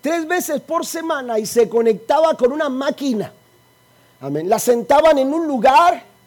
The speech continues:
la conectaban en una máquina y le lavaban su sangre.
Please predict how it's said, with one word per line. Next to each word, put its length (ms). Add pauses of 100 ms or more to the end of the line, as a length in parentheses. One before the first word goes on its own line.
(240)
la 200
conectaban 680
en 120
una 160
máquina 640 (320)
y 140
le 120
lavaban 460
su 180
sangre. 520